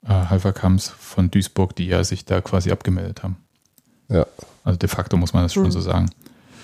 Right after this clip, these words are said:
Speaker 1: Das ist schon, ähm, eine Ansage.
Speaker 3: Genau. Das
Speaker 2: Ja.
Speaker 3: ist so,
Speaker 2: Ja.
Speaker 3: äh, wir wollen richtig mitmachen.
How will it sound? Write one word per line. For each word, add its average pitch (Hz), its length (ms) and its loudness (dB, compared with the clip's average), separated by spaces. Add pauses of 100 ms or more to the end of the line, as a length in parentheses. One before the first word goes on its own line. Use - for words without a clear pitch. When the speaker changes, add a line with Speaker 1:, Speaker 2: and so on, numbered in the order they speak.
(960)
Speaker 1:
Das - 280 2
ist - 120 -4
schon, 98 420 4
ähm, 92 300 2
eine 92 100 2
Ansage. 95 380 0 (180)
Speaker 3:
Genau. 285 300 2 (180)
Das 175 180 2
Speaker 2:
Ja. 269 60 0
Speaker 3:
ist - 160 -2
so, 254 180 4
Speaker 2:
Ja. 220 360 4
Speaker 3:
äh, 214 80 -2
wir 214 160 0
wollen 214 380 2 (1200)
richtig 185 320 0
mitmachen. 170 340 -2